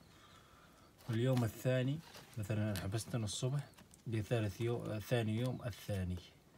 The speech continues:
مثلًا اليوم حبستن، مو بكرة، بعد بكرة تفتح لنا.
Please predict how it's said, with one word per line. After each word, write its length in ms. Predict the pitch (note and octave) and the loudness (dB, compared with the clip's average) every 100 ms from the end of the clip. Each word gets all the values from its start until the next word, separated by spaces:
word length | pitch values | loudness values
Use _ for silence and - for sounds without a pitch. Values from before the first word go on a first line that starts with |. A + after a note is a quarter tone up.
| - | -8
مثلًا 220 | G#2 A#2 | -4 0
اليوم 220 | A2+ A#2+ | 0 0
حبستن، 560 | - G#2+ A2+ - C#3 D#3+ - - - - - - - A#2+ | 0 -2 -2 -2 -2 -2 -6 -18 -20 -20 -20 -20 -8 0
مو 260 | B2+ B2+ | 2 2
بكرة، 220 | A#2+ C#3+ | 0 0
بعد 280 | A#2+ F#2+ F#2+ | 0 -2 -4
بكرة 200 | G#2 - | -6 -6
تفتح 360 | F#2 - - | -8 -8 -10
لنا. 120 | - | -10